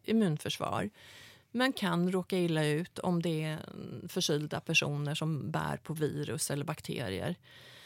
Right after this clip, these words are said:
Så att försöka att undvika liksom stora matmarknader och,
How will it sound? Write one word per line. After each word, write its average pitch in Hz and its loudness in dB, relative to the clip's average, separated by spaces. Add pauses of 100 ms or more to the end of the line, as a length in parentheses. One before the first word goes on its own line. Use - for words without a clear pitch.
(100)
Så - 0
att - 0
försöka 220 0
att 202 -4
undvika 220 4
liksom 196 2 (380)
stora 180 4
matmarknader 151 0
och, 151 -2